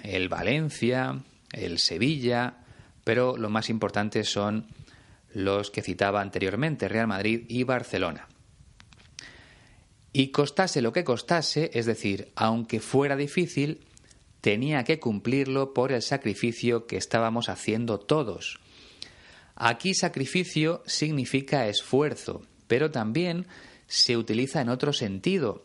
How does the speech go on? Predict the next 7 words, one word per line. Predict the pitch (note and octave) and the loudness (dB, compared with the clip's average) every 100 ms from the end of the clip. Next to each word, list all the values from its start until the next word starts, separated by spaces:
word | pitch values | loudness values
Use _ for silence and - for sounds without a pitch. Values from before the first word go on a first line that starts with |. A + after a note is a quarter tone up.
| - | -4
el | G2 G2+ | -2 0
de | G2 F#2+ | 0 -2
sacrificio | - G2+ G#2 G2+ C3+ - C#3 | 0 -2 -2 -2 -2 0 0
como | C3+ B2 C3 B2 G#2 | 2 0 2 0 0
ofrenda, | F#2+ - B2+ C3+ G#2+ F#2 - | -2 -2 0 0 -2 -4 -2
como | F#2+ G2 F#2+ F#2+ | -2 0 -2 -2
regalo, | G#2 G2 A#2 C#3 G#2+ F2+ | -2 0 0 0 0 -4